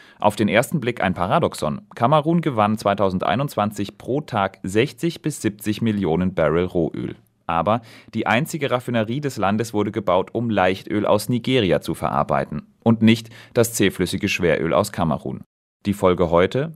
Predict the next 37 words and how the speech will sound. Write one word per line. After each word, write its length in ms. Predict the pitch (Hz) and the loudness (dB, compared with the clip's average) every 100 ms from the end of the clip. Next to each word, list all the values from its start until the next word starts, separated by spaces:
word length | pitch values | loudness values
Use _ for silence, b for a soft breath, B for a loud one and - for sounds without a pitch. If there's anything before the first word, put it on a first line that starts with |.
| _ | _
Kamerun 500 | - 107 113 113 127 | -6 0 2 2 0
exportiert 720 | - 117 - 139 139 - 165 - | -2 -6 -4 -4 -2 -2 -2 2
sein 220 | 98 90 | 2 2
Rohöl 460 | 87 90 98 117 | 0 0 2 0
und 180 | - 123 | 0 -2
muss 160 | 117 113 | -2 -2
den 220 | 107 101 | -2 -2
kompletten 580 | 104 101 - 120 - 160 | -2 -2 0 0 0 -2
Bedarf 400 | 147 107 104 107 | 0 2 2 0
des 180 | 107 - | -6 0
Landes 360 | 87 92 101 | 2 2 0
an 180 | - 90 | 0 0
Benzin, 640 | 82 80 - 120 143 156 - | 2 0 -2 -2 0 0 0
Diesel 380 | 107 113 120 | 0 2 2
und 220 | 120 101 98 | 4 4 4
Kerosin 600 | 95 87 82 98 123 - | 4 4 2 2 0 0
importieren. 760 | 131 120 - - - 78 62 - b b b b b | 0 2 2 0 0 -8 -8 -12 b b b b b
Der 100 | 107 | -2
Import 420 | 110 156 165 156 | 0 0 2 2
läuft 200 | 127 123 | 2 0
zentralisiert 580 | - 127 127 143 113 92 | 0 -2 0 -2 0 -2
über 140 | 85 101 | 0 -2
den 140 | 110 | -2
Staat. 380 | - 76 62 - _ _ - | -2 -6 -6 -12 _ _ 0
Der 160 | 123 | 2
subventioniert 720 | 165 165 143 131 117 120 131 | 0 -2 -4 -2 -2 -2 -2
die 100 | 107 | -2
Einfuhr, 480 | - 85 80 110 113 - B B | 0 -2 -4 -4 -4 -4 B B
damit 260 | 120 120 107 | 0 2 2
der 80 | |
Preis 360 | 101 - 98 123 | 0 0 0 0
an 140 | - | -2
der 140 | 117 113 | -2 -2
Tankstelle 480 | 95 82 - 90 98 | -2 -4 -2 -2 -2
immer 300 | 90 82 78 | -2 -2 -2
stabil 420 | - 95 92 80 | -2 -2 -4 -2
bleibt. 400 | 67 57 - | -2 -4 -10